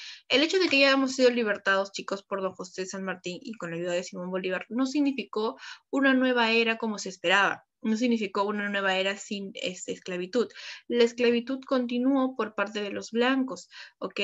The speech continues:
A los indios, a los negros, para, haciendo que, haciéndolos trabajar en sus mansiones, en sus islas, en sus, en sus haciendas, ¿no? Entonces llegó Ramón Castilla, que fue un presidente militar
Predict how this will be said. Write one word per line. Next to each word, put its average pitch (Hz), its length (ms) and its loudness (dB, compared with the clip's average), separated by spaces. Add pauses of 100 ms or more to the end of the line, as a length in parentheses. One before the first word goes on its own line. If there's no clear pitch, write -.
(140)
A 196 80 0
los 185 260 -2
indios, 220 640 0 (320)
a 196 120 0
los 196 180 -4
negros, 214 480 2
para, 190 240 -2 (360)
haciendo 233 380 -2
que, 262 320 0
haciéndolos 220 440 -6
trabajar 196 420 0
en 202 100 -6
sus 196 160 -10
mansiones, 214 540 -2
en 196 80 -6
sus 190 240 -10
islas, 214 220 -2
en 214 80 -4
sus, 208 160 -10
en 190 120 -8
sus 190 140 -14
haciendas, 180 500 -10
¿no? 262 220 -4 (360)
Entonces 285 360 4
llegó 277 260 6
Ramón 320 320 2
Castilla, 302 460 4
que 240 100 0
fue 240 140 -2
un 240 80 -2
presidente 233 480 -2
militar 208 580 0